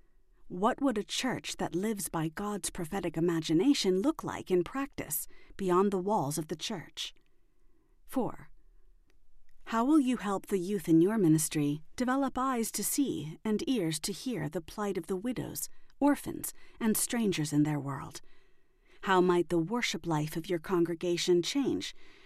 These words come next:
to more faithfully witness to God's concern for the widow, orphan,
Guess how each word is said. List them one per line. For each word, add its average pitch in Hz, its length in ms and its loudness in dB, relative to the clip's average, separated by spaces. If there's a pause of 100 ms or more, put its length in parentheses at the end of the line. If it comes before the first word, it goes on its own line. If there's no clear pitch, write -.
(120)
to 269 100 4
more 262 220 4
faithfully 285 680 0
witness 175 440 -4
to 214 120 -6
God's 196 420 -4
concern 185 680 0 (280)
for 190 120 -6
the 185 120 0
widow, 190 540 0 (120)
orphan, 151 500 -4